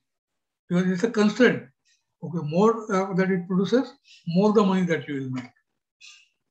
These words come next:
And when the constraint is internal, the quest is to use every bit of its capacity. And the capacity of the whole factory is determined by that weakest link, that is the constraint.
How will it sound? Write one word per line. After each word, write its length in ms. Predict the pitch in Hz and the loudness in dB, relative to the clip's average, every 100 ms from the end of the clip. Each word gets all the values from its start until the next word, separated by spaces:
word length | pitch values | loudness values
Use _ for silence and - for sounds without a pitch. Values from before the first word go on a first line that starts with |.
| _ _ _ _ - | _ _ _ _ -6
And 140 | 285 | 0
when 120 | 233 | 2
the 100 | 226 | 2
constraint 480 | 240 170 147 262 262 | 0 -2 -2 4 6
is 120 | 247 | 6
internal, 500 | 190 180 220 214 202 | 4 2 2 2 0
the 160 | 190 185 | -2 -2
quest 400 | 180 214 254 - | 0 2 2 0
is 220 | 220 214 | -2 -4
to 160 | - 175 147 | -8 -10 -4
use 320 | 226 135 - _ | -4 -4 -12 _
every 280 | 202 220 262 | -4 0 0
bit 240 | 175 214 214 | 0 -4 -4
of 140 | 190 | -4
its 100 | 180 | -6
capacity. 560 | - 165 175 - - - _ _ _ _ 190 | -8 -10 -10 -10 -20 -20 _ _ _ _ -4
And 260 | 285 349 _ _ _ _ - | -4 -6 _ _ _ _ -12
the 100 | 175 | -6
capacity 540 | 202 262 269 269 285 | -4 0 0 0 -2
of 100 | 247 | 2
the 80 | 208 | 2
whole 280 | 185 247 247 | 4 4 2
factory 720 | - 170 - 254 269 330 _ - | -2 -8 -2 0 0 -4 _ -4
is 180 | 214 151 | -2 2
determined 560 | 180 175 240 226 170 - - _ _ - | 2 4 4 4 -2 -6 -16 _ _ -6
by 180 | 180 196 | 0 2
that 260 | 208 180 170 | 4 2 -2
weakest 380 | - 220 - | 2 2 2
link, 180 | 185 170 | -2 -2
that 100 | 170 | -2
is 60 | 180 | -4
the 120 | 196 | -4
constraint. 440 | 175 143 165 135 | -6 -10 -8 -10